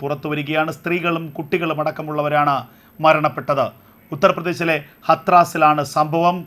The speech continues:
പ്രധാനമന്ത്രി നരേന്ദ്രമോദിയും രാഷ്ട്രപതി ദ്രൗപദി മുർമുവും സംഭവത്തിൽ കടുത്ത ദുഃഖം രേഖപ്പെടുത്തി. സംസ്ഥാന സർക്കാർ മരണപ്പെട്ടവരുടെ കുടുംബത്തിന് രണ്ട് ലക്ഷം രൂപയും അപകടത്തിൽപ്പെട്ടവർക്ക് അൻപതിനായിരം രൂപയും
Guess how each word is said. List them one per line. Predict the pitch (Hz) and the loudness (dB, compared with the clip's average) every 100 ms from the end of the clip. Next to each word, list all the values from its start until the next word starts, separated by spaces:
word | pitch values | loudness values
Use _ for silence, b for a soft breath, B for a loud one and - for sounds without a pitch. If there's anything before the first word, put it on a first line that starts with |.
| b b b | b b b
പ്രധാനമന്ത്രി | 156 156 190 190 175 170 165 165 - | 0 4 6 6 2 0 0 -2 0
നരേന്ദ്രമോദിയും | 156 170 185 170 170 165 160 160 139 b b 151 | 2 4 2 0 -2 -2 0 -2 -4 b b 2
രാഷ്ട്രപതി | 160 165 185 165 160 143 - b - | 4 4 -2 -2 -2 -2 -6 b 2
ദ്രൗപദി | 160 180 175 165 160 | 6 6 4 0 -2
മുർമുവും | 156 151 160 156 147 b b | -2 -4 -4 -4 -6 b b
സംഭവത്തിൽ | 175 170 180 170 170 151 147 - | 2 2 2 0 0 -4 -2 0
കടുത്ത | 165 170 - 160 - 147 | 0 0 0 0 0 -2
ദുഃഖം | 165 - 180 156 | -2 0 -2 -2
രേഖപ്പെടുത്തി. | 160 160 156 156 185 180 - b - | -4 -6 -6 -2 -2 -2 -8 b 0
സംസ്ഥാന | 180 185 - 185 170 | 0 2 4 4 4
സർക്കാർ | 175 165 170 160 - 156 | -2 4 6 6 4 0
മരണപ്പെട്ടവരുടെ | 160 175 - 170 170 165 160 | 0 2 -4 -4 -4 -2 -4
കുടുംബത്തിന് | 165 160 160 165 160 147 123 b b 147 | -4 -6 -6 -4 0 0 0 b b 2
രണ്ട് | 156 175 185 | 4 4 2
ലക്ഷം | 165 - 170 151 | 0 0 -6 -2
രൂപയും | 165 160 156 139 - b - | -2 0 0 -2 -6 b 2
അപകടത്തിൽപ്പെട്ടവർക്ക് | 147 185 180 - 165 147 156 156 156 147 160 135 - b 147 | 4 4 2 -2 -8 -8 -2 -2 -2 2 4 4 0 b -2
അൻപതിനായിരം | 165 185 175 160 156 156 151 | 0 0 -2 -2 0 0 -4
രൂപയും | 139 147 | -4 -4